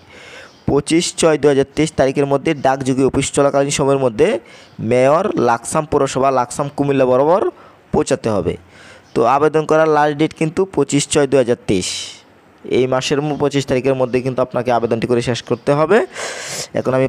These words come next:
পরবর্তী সার্কুলারটিতে চলে যাচ্ছি। শাহরাস্তি পৌরসভা কার্যালয়, এখানে সার্কুলারটি প্রকাশিত তারিখ ষোলো পাঁচ দুই হাজার তেইশ। প্রথমে ক্যাটাগরির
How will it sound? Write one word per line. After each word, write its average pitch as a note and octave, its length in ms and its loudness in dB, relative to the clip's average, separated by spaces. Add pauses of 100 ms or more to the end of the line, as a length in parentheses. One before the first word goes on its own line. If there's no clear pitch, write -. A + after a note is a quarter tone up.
পরবর্তী C#3 400 0
সার্কুলারটিতে B2+ 520 -2
চলে D3+ 200 2
যাচ্ছি। - 240 -6 (1600)
শাহরাস্তি C#3+ 680 -2
পৌরসভা D3 460 2
কার্যালয়, C#3+ 500 2 (100)
এখানে A#2+ 260 0
সার্কুলারটি B2+ 440 -2
প্রকাশিত B2+ 320 -2 (120)
তারিখ D3+ 180 0 (440)
ষোলো C3 320 2
পাঁচ C#3 140 2 (100)
দুই C3 140 4
হাজার C3 200 2 (260)
তেইশ। F#2+ 260 0 (1600)
প্রথমে D3 300 -2 (100)
ক্যাটাগরির C#3 480 0